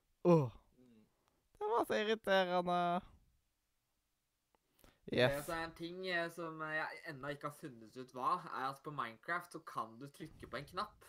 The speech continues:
Speaker 3: eh, for å få, eh, sånn der navigator.
Speaker 2: Mhm.
Speaker 3: Eh, nå vet jeg heldigvis hvordan jeg deaktiverer den i pausemenyen,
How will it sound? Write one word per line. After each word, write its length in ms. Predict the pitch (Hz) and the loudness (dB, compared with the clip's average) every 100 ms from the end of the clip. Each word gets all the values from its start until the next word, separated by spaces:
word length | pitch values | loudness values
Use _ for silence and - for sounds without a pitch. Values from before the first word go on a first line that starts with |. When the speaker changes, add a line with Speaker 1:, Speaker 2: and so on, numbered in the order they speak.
| - | -10
Speaker 3:
eh, 160 | 135 143 | -4 -4
for 240 | 139 143 | -2 -4
å 40 | 143 | -4
få, 320 | - 131 127 | -6 -4 -2
eh, 340 | 131 135 135 135 | 0 0 -2 -4
sånn 200 | 135 135 | -6 -8
der 280 | 131 127 131 | -6 -6 -6
navigator. 840 | 127 117 120 123 123 131 185 208 - - - - - _ - | -6 -6 -6 -6 -6 -6 -6 -6 -8 -18 -20 -20 -20 _ -20
Speaker 2:
Mhm. 400 | 127 117 127 143 _ _ | -20 -20 -20 -20 _ _
Speaker 3:
Eh, 280 | - 143 143 | -8 -4 -2
nå 160 | 147 170 | 0 0
vet 160 | 160 160 | 0 -2
jeg 80 | 175 | -4
heldigvis 220 | 139 151 147 | -4 -4 -6
hvordan 260 | 127 123 | -6 -4
jeg 280 | 143 156 139 | -4 -4 -4
deaktiverer 560 | 131 113 - 135 127 135 | -4 -6 -8 -8 -6 -6
den 100 | 147 | -8
i 100 | 147 | -8
pausemenyen, 680 | 151 139 117 127 165 170 | -8 -10 -8 -6 -6 -8